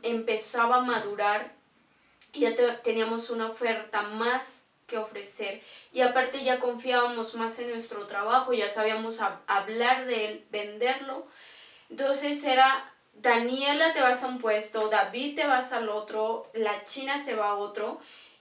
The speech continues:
Y teníamos en un fin de semana tres lugares, o sea, abarcábamos tres bazares. Eh,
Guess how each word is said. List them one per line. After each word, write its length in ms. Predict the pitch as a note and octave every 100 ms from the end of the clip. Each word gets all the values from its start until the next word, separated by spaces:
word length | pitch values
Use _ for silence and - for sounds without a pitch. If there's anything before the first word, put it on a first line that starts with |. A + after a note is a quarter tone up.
| _
Y 120 | C#4+
teníamos 600 | C#4+ B3+ B3+ C4+ D#4 E4 -
en 180 | A#3 A#3
un 380 | C#4 D4 D4 - _ -
fin 200 | - B3+ B3
de 80 |
semana 580 | C4+ C4+ A#3+ A3+ A#3 B3 -
tres 300 | A#3 A#3 C4+
lugares, 600 | D4 C#4+ A3+ - - -
o 60 | A3
sea, 300 | - G3+ G3+
abarcábamos 760 | G#3+ G#3+ G#3+ A#3 B3+ C#4+ - -
tres 260 | A#3 A#3+
bazares. 720 | C4 C#4 - C#4+ C#4 - - - _ _ _ _ - - - - _ _ _ -
Eh, 800 | B3 A#3+ A#3+ A#3 A#3 A#3 -